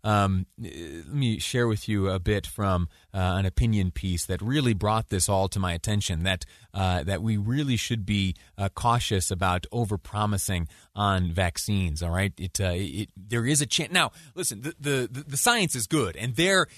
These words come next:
is an incredible urgency, and the covid nineteen virus is far different, uh, than, than aids, all right? And, uh, you know,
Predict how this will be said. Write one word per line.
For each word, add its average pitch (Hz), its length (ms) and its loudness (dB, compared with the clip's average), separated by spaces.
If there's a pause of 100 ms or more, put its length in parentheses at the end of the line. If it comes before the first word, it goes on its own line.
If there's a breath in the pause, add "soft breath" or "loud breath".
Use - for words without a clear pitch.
is 139 180 -2
an 131 80 -2
incredible 156 480 -2
urgency, 123 600 -4
and 120 100 0
the 139 60 0
covid 190 400 2
nineteen 151 420 -2
virus 120 320 2
is 135 140 0
far 247 320 2
different, 147 480 -2 (260 soft breath)
uh, 113 380 0
than, 113 320 -2
than 110 220 0
aids, 90 420 -4 (160)
all 117 80 0
right? 131 260 -2 (240 loud breath)
And, 131 420 0
uh, - 100 -8 (100)
you 143 120 -14
know, 151 240 -2